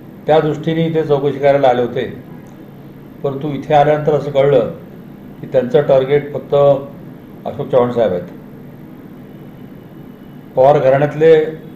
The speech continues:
त्यांनी बरेच नाव तपासून पाहिले, पण एकही नाव आमच्याकडे त्यांचं सापडलं नाही. त्यांनी आमच्या बारामती, फलटण, सातारा जिल्ह्यातल्या सगळ्या शाखा check केल्या की तिकडे पवार कुटुंबाचे पैसे आहेत का, तर त्या ठिकाणी कुठेही एक रुपयासुद्धा पवार कुटुंबाचा आमच्याकडे निघाला नाही.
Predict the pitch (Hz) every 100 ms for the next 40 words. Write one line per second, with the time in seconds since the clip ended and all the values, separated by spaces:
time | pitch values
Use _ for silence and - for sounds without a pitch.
0 | - 139 147 143 156 147 151 147 139 131
1 | 147 139 135 151 147 - 139 131 135 160
2 | 170 151 151 - 135 143 131 120 110 107
3 | 107 98 90 - - - - - - -
4 | - - - - 131 135 139 131 143 143
5 | 139 - 123 131 131 127 135 120 123 131
6 | 135 127 117 120 123 123 123 123 127 117
7 | 123 113 113 120 123 110 123 120 - -
8 | - - - - - - - - - 131
9 | 135 143 135 135 131 127 131 131 123 117
10 | 127 113 - 135 139 - - - - -
11 | - - - 123 131 120 135 135 131 131
12 | 143 139 135 127 135 127 135 131 127 123
13 | 123 120 120 123 113 123 120 117 110 113
14 | 120 127